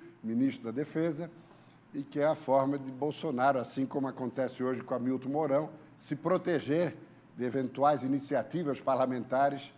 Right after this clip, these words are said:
de impeachment. Não tivemos impeachment esse ano por quê? Ou ano passado?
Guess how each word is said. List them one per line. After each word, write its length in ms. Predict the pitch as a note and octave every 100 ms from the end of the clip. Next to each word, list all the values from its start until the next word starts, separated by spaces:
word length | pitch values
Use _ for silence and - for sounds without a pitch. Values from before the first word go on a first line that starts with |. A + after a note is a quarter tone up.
| - -
de 140 | C3
impeachment. 540 | C3+ - D3+ - F2 D#2 - - - - - - - -
Não 100 | C3+
tivemos 460 | C3 C3 D3 C3+
impeachment 460 | C#3 C3+ D3+ D3 C3+
esse 200 | C3 C#3+
ano 160 | D3 C#3
por 220 | C#3 B2+
quê? 180 | B2 F#2 -
Ou 120 | - A#2+
ano 160 | A#2
passado? 420 | A#2 A2 - G2